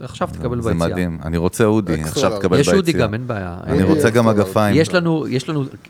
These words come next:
Speaker 2: בוא'נה, אם אני לא
Speaker 1: טישרטים,
Speaker 2: יוצא מפה עם מרץ'
Speaker 1: טישרטים,
Speaker 2: היום,
Speaker 1: אין
Speaker 2: ארי.
Speaker 1: בעיה.
Speaker 3: אני, נמאס לנו, כל הזמן אנחנו מגיעים
Speaker 1: טישרטים,
Speaker 3: לזה, אף אחד לא נותן לנו
Speaker 1: טישרטים
Speaker 3: כלום.
Speaker 1: זה קטע פה שלכל אירוע מיוחד שקורה, יהיה, מנפיקים טישרט.
Speaker 2: מה?
Speaker 1: בסדר?
Speaker 2: מה זאת אומרת?
Speaker 3: מה זאת אומרת?
Speaker 2: אני לא מכיר רק את זה.
Speaker 3: מה זאת
Speaker 1: לא,
Speaker 3: אומרת לכל
Speaker 1: יש,
Speaker 3: אירוע?
Speaker 1: אז אני אסביר לך, נגיד, יש את ה-,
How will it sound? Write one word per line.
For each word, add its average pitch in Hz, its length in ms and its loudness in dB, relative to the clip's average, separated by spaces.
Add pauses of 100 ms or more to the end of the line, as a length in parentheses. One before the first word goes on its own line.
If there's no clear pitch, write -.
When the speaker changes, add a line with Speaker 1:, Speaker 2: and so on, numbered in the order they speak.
(260)
Speaker 2:
בוא'נה, 202 60 2
אם 214 140 4
אני 214 160 6
לא 196 60 6
Speaker 1:
טישרטים, 185 80 6
Speaker 2:
יוצא 175 200 4
מפה 147 280 4
עם 113 100 4
מרץ' 127 200 4
Speaker 1:
טישרטים, 120 220 4
Speaker 2:
היום, 120 140 4
Speaker 1:
אין 113 80 6
Speaker 2:
ארי. 117 140 4
Speaker 1:
בעיה. - 120 4
Speaker 3:
אני, 175 80 2
נמאס 202 240 0
לנו, 220 200 2
כל 208 80 2
הזמן 226 160 2
אנחנו 156 160 0
מגיעים 165 140 2 (200)
Speaker 1:
טישרטים, 175 180 4
Speaker 3:
לזה, 170 200 -2
אף - 80 -8
אחד 170 100 0
לא 165 60 -2
נותן 165 120 0
לנו 165 140 -2
Speaker 1:
טישרטים 151 180 -2
Speaker 3:
כלום. 117 120 -4
Speaker 1:
זה 110 100 -4
קטע 147 360 -4
פה 147 180 -2
שלכל 110 680 -2
אירוע 127 280 0
מיוחד 117 340 -6
שקורה, 120 500 -2 (180)
יהיה, 117 240 -2
מנפיקים 117 420 -6
טישרט. 95 380 -6 (260)
Speaker 2:
מה? 104 260 2
Speaker 1:
בסדר? 82 100 -2
Speaker 2:
מה 107 80 2
זאת 120 140 -4
אומרת? 98 120 4
Speaker 3:
מה 78 40 0
זאת 85 120 0
אומרת? 98 40 2
Speaker 2:
אני 123 120 4
לא 139 80 4
מכיר 160 280 2
רק 233 140 0
את 220 80 -2
זה. 208 160 2
Speaker 3:
מה 117 100 0
זאת 120 80 4
Speaker 1:
לא, 139 100 6
Speaker 3:
אומרת 107 180 2
לכל 156 160 -2
Speaker 1:
יש, 180 200 0
Speaker 3:
אירוע? 127 260 -4
Speaker 1:
אז 104 140 -8
אני 165 140 -6
אסביר 202 180 -2
לך, - 220 -4
נגיד, 135 300 -2
יש 143 200 2
את - 60 -14
ה-, - 40 0